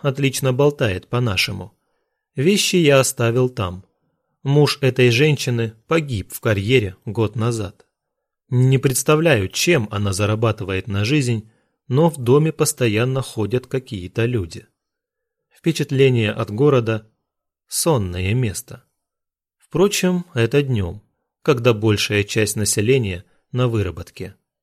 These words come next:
Говорят, вечером становится поживее. А открыток с видами тут нет. Но я думаю, найду кого-нибудь с фотоаппаратом, чтобы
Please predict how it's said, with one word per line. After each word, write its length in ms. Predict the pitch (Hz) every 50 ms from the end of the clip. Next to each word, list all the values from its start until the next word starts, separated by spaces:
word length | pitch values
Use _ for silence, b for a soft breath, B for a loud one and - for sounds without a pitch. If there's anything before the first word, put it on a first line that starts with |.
| _ _ _ _ _ _ _ _ _ _ _ _
Говорят, 420 | 120 131 135 143 151 180 190 185
вечером 440 | 160 135 143 147 139 - 151 147 143
становится 600 | 143 - - 147 135 120 110 101 107 - - 117
поживее. 680 | - - 113 104 120 131 127 107 92 87 85 85 85 - _ _ _ _ _ _ _ _ _ _ _ _ _ _
А 180 | - 208 202 160
открыток 500 | - - - 139 156 156 127 127 113 -
с 100 | - -
видами 420 | 120 131 135 120 113 110 107 110
тут 280 | 104 - 117 110 - 117
нет. 380 | 120 127 123 107 95 - - _ _ _ _ _ _ _ _ _ _ _ _ _
Но 140 | 117 135
я 200 | 160 180 185 190
думаю, 720 | 170 156 170 170 165 160 151 147 147 143 139 135 127 120 - _ _
найду 460 | - 165 185 190 190 180 214 208 143
кого-нибудь 580 | - - 117 113 110 117 113 107 101 98 107 -
с 80 | - -
фотоаппаратом, 960 | - 113 110 - 110 104 104 - _ 104 107 117 143 143 139 - 98 95 - _ _ _
чтобы 540 | _ - - - 180 165 139 143 139 127 113